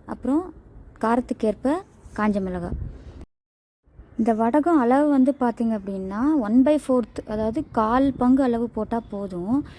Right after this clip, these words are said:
ஏன்னா ரொம்ப போட்டா வந்து கசக்கும். ஏன்னா இதுல கடுகு, வெந்தயம்லாம் போட்டு செ-, செஞ்சிருக்காங்க இல்லையா? இது ரொம்ப வந்து போட்டா வந்து கசக்கும். ஏன்னா நம்ம அரைக்க போறோம் நம்ம மிக்ஸியில, அதனால கசக்கும்.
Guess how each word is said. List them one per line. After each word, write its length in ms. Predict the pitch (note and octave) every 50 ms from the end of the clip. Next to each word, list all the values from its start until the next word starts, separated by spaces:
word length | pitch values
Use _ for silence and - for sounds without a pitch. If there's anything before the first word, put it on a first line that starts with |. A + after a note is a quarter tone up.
| - - -
ஏன்னா 220 | - A3 B3 C#4 C#4+
ரொம்ப 380 | B3 A#3 A#3+ B3 B3+ D4 D4
போட்டா 360 | C#4 - A#3+ A#3 A3 - B3+
வந்து 180 | B3 A3+ G#3+ B3 -
கசக்கும். 540 | - G#3 G3+ - A#3 - - G3+ F#3 F#3 G#3+
ஏன்னா 220 | G#3 G#3 G#3+ A#3+
இதுல 380 | C4 B3+ A#3+ A3+ A3 G#3+ G#3 G3+
கடுகு, 720 | - G#3 G#3 G#3+ A#3+ G#3 - A#3 A3+ A3+ A3+ A#3 A#3 A3+ - - - - - - -
வெந்தயம்லாம் 680 | G#3+ G#3 A3 A#3 A#3+ A#3+ B3+ B3+ A#3+ A#3 A#3 A#3+ B3 B3
போட்டு 360 | A3 - A#3 A3+ A3 - B3 -
செ-, 180 | A#3+ A3+ A3 G#3+ -
செஞ்சிருக்காங்க 440 | A#3 A3 G3+ G#3+ A3 - G#3 G3 G3
இல்லையா? 340 | F#3 F#3 F#3 F#3 G#3 A3+ A3+
இது 140 | A3 G#3
ரொம்ப 460 | G#3 G3+ G3+ G#3+ A#3 A#3+ C4 B3+ B3 A#3+
வந்து 380 | A3 G#3 G#3 G#3 A#3+ C#4 F4 - - - - - - - -
போட்டா 260 | - A#3 A#3 A3 B3+
வந்து 160 | A#3+ A#3 A#3+ B3
கசக்கும். 640 | - A3 G#3 - A#3 - - A3 A#3 B3+ C4+ -
ஏன்னா 160 | - A3 A#3+
நம்ம 280 | B3+ B3 A#3 G#3+ G#3 F#3
அரைக்க 260 | F#3+ A3 A#3 - C4+ B3 -
போறோம் 200 | A#3 G#3+ G3+ G3
நம்ம 400 | F#3 F3+ F3 F3 E3+ F3 F3 G3
மிக்ஸியில, 380 | G#3 G3 - - - G3 F#3 F#3
அதனால 500 | F#3+ G3+ G3+ G3 F#3+ F#3 G3 G#3 A#3+ B3 - - - - -
கசக்கும். 640 | - - G3 - A3+ G#3+ - G3 F3+ G3 A#3 C#4 D4